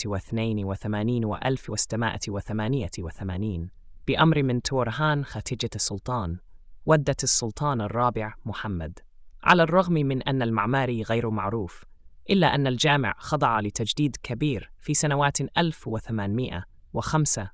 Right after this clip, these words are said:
وسبعين وألف وثمانمائة وستة وسبعين، وتم بناء لوحة ترميم خلال هذه الفترة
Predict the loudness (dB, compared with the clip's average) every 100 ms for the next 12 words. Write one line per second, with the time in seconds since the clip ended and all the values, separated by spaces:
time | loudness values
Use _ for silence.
0 | -4 0 0 0 -4 -4 -4 -6 -8 -6
1 | 0 0 0 -6 -6 -6 -4 -2 0 -2
2 | -4 -8 -12 -4 0 0 0 -4 -2 -2
3 | -4 -6 -6 -8 -12 -20 -20 -20 -6 0
4 | 4 6 6 4 4 4 2 0 2 2
5 | 0 -6 -6 -4 -2 0 0 -2 -6 -14
6 | -4 4 6 4 4 2 0 -4 -4 -4
7 | -4 -6